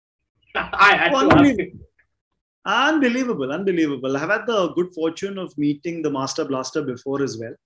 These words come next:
Speaker 2: And, uh, it's unbelievable. His eye for detail, uh, uh, and his meticulousness is what stands out.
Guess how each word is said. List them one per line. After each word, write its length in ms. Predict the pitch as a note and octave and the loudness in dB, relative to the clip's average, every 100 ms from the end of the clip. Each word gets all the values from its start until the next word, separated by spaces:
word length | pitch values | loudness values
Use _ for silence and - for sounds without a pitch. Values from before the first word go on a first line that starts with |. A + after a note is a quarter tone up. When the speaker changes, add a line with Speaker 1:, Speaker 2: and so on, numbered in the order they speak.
| _ _ _ - | _ _ _ -8
Speaker 2:
And, 420 | C#3 D3 D3 C#3+ | -4 -2 0 0
uh, 460 | C#3 C#3 C3+ C3+ - - | 0 -2 -2 -4 -10 -4
it's 160 | G#3 A3+ | -2 0
unbelievable. 680 | B3+ B3 G3+ D#3+ C#3+ B2 - - | 0 0 0 0 -2 -6 -12 -4
His 220 | G3+ G#3+ - | -4 -4 -6
eye 300 | D#3 F#3+ A3+ | -6 -4 -6
for 200 | - E3 | -6 -8
detail, 560 | A#2 D#3 F3+ F#3+ F#3+ G#3+ - | -4 -6 -4 -4 -4 -6 -6
uh, 260 | D3+ D3 C#3+ - _ _ _ | -2 -2 -2 -8 _ _ _
uh, 200 | - C#3+ D3 | -8 -6 -4
and 180 | D#3 | -4
his 240 | D#3+ D#3 B2+ | -2 -4 -4
meticulousness 1080 | C3 C#3 F#3 F#3 A#3 G#3 F#3+ - B2+ - - _ _ - | -4 -6 -8 -8 -4 -2 -2 -2 -8 -10 -14 _ _ -6
is 240 | D#3+ D3 | -4 -2
what 420 | D3 D3+ F3+ - | -2 -2 -4 -8
stands 880 | - - - C#3 _ _ C3+ C#3 B2+ | -14 -12 -12 -16 _ _ -8 -6 -6
out. 200 | A#2 G2 | -8 -12